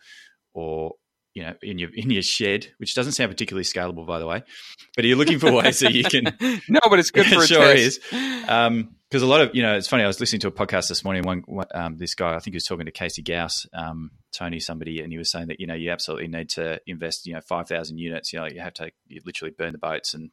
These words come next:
Speaker 1: and, um, you know, conquer the island. And I, I just listened to that and just went, "That just sounds really, really risky to me," that,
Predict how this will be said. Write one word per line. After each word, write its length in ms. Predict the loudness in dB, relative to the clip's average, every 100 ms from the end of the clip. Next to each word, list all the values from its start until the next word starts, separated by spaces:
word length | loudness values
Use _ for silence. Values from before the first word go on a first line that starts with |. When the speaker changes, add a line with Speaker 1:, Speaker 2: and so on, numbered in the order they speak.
| _
Speaker 1:
and, 300 | -16 -16 -14 -12
um, 240 | -12 -14 _ -14
you 80 | -14
know, 100 | -14 _
conquer 240 | -12 -10
the 120 | -8 -6
island. 360 | -6 -6 -10 -16 -20 -18 -18 -20 -20 -10
And 120 | -6
I, 140 | -4 -4
I 80 | -8
just 300 | -6 -6 -6
listened 280 | -8 -10 -8
to 80 | -6
that 140 | -6
and 60 | -6
just 100 | -10
went, 240 | -8 -10 -10
"That 140 | -12
just 160 | -8 -8
sounds 240 | -8 -10
really, 260 | -8 -8 -6
really 160 | -8
risky 300 | -6 -8 -8
to 120 | -8
me," 280 | -6 -4 -6 -8
that, 160 | -10